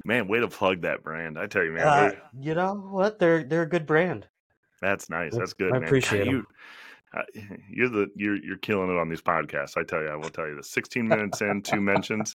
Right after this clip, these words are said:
Speaker 2: <laughs>
Speaker 1: we are gonna be cashing checks. Oh, and
Speaker 2: <laughs>
Speaker 1: check us out on our new Cameo.
Speaker 2: <laughs> Oh,
Speaker 1: So,
Speaker 2: man.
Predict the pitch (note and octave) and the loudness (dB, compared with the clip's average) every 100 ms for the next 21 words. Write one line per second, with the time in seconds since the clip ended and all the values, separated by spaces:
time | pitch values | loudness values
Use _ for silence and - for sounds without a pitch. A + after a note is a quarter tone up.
0 | - - _ - - _ - C3 A#2+ G2 | -8 -8 _ -20 -20 _ -12 -10 -6 -4
1 | G#2+ G#2+ G2+ - G2 F#2+ G2 F#2 F#2 F#2+ | -2 -2 -6 -2 0 0 0 -4 0 0
2 | F2+ F#2+ E2 D2+ C#2+ - - - - - | 0 -4 -4 -4 -4 -10 -20 -20 -12 -4
3 | A#3 - - C#3+ A#2 B2+ D#3 E3+ - B2+ | -4 -2 -2 -2 0 0 0 -2 -2 -2
4 | A#2 A2+ G#2 G2+ G2 G#2+ G2+ F2 D2 D2 | 0 -2 -2 -4 -2 -2 -2 -2 -8 -10
5 | _ - - - - - _ _ _ - | _ -20 -20 -20 -20 -20 _ _ _ 2
6 | G#3+ - E3+ - - D#3 - - - _ | 2 2 -4 -4 -8 -10 -10 -12 -12 _
7 | _ _ _ _ _ _ _ _ - - | _ _ _ _ _ _ _ _ -20 -18
8 | - - - - C3+ C#3 B2+ A#2+ A#2+ | -18 -16 -10 0 6 6 6 2 -2